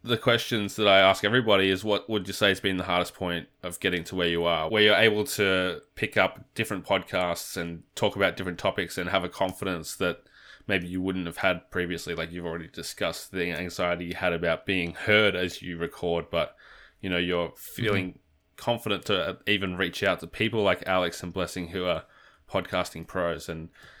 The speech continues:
Speaker 1: and put together new concepts for shows and pitch stuff to people like Andrew Taylor.
Speaker 2: Yeah. I would say the hardest part is just the time and just, uh, having the, the drive to do it,
Speaker 1: Mm.
Speaker 2: because there's some times where, you know,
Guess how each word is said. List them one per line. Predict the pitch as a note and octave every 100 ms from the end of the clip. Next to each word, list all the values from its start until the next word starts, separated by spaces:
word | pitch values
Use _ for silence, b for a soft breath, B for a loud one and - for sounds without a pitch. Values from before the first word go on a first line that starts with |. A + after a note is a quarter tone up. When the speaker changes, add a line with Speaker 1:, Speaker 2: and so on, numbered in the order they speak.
| B
Speaker 1:
and | F#2 F2
put | - -
together | G#2 G#2 G#2+ G2+ F#2+
new | G2 G2
concepts | - G2+ F#2+ G#2 F2+ -
for | F#2+
shows | - F#2 F2 F2
and | F2+
pitch | - F#2+
stuff | - F#2 E2+
to | -
people | F2 F#2 -
like | F2+ E2 F2+
Andrew | F2 D#2+
Taylor. | - F#2+ -
Speaker 2:
Yeah. | C#3 A#2+ A2 - B B B B -
I |
would | D3+ E3
say | F#3+
the | F3+
hardest | E3+ - D#3 C#3+ C#3+ - -
part | B2 A2+ A#2+ -
is | A#2+ A#2 A2+ G#2+
just | - A2+ A2 - - _ _
the | G#2
time | - - - A#2+ B2 B2 A#2+ A#2+ - _
and | - C#3 C3+
just, | D3 - -
uh, | A#2+ A2 G#2+ G2 -
having | - C#3 C#3+ D3 C3+ A#2
the, | A#2+ A#2 A2+ A2 G2+ - - - -
the | A#2+ G#2+
drive | A2+ G#2+ G2+ A2 G#2+ G2
to | G2
do | A2
it, | G2+
Speaker 1:
Mm. |
Speaker 2:
because | G2 G#2 G2+
there's | G2+
some | - A2+ A2+ G#2 b b b b -
times | - A#2+ C3+ A2 G#2+
where, | G#2+ G#2 G#2 F2+
you | G2
know, | F#2+